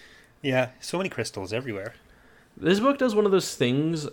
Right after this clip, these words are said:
Speaker 2: it, uh, some other Star Wars books do this too, where, like, there's a problem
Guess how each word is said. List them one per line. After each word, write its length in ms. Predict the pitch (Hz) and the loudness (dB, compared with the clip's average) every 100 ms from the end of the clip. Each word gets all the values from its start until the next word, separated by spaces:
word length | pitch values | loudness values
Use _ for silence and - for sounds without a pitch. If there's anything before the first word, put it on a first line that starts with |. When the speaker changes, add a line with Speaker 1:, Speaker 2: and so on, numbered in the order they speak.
| - | -8
Speaker 2:
it, 160 | - - | -6 -2
uh, 140 | - | -2
some 180 | - 175 | 0 2
other 160 | 185 170 | 4 2
Star 160 | - | 4
Wars 160 | 156 156 | 4 4
books 220 | 139 139 | 2 -2
do 160 | - 127 | 0 0
this 140 | 113 | 0
too, 280 | - 110 120 - - - - | 0 2 2 0 -16 -16 4
where, 120 | 135 | 8
like, 300 | 139 120 - _ - | 10 8 2 _ 2
there's 280 | 139 135 | 8 8
a 40 | 131 | 8
problem 760 | - 127 113 120 156 170 170 | 2 4 6 8 6 4 0